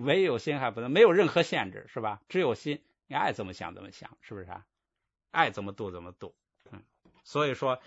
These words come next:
佛菩萨有无限智慧、无限资财，<laughs> 无限智慧没错，那全部都是正见记忆，当然无限智慧。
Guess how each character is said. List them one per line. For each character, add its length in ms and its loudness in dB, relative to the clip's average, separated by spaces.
佛 280 2
菩 120 0
萨 260 0
有 220 -6
无 380 2
限 300 4
智 180 2
慧、 240 0
无 240 -4
限 300 0
资 260 -4
财， 280 -4
<laughs> 600 -2
无 180 4
限 220 4
智 180 2
慧 180 0
没 200 -4
错， 300 -6
那 200 -2
全 300 4
部 140 0
都 160 2
是 100 -8
正 200 -2
见 200 -2
记 180 -6
忆， 80 -4
当 160 -4
然 140 -6
无 100 -8
限 240 -8
智 140 -12
慧。 160 -16